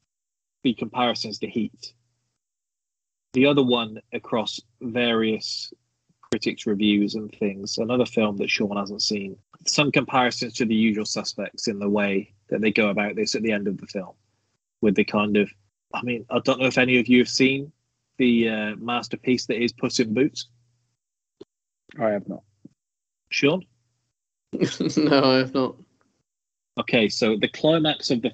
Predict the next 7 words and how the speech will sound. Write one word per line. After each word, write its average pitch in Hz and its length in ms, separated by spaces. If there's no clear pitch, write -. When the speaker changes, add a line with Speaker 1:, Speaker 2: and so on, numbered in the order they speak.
Speaker 1:
film, 117 360
you 120 160
get 120 260
this 123 220
big 135 300
grand 143 400
finale 113 680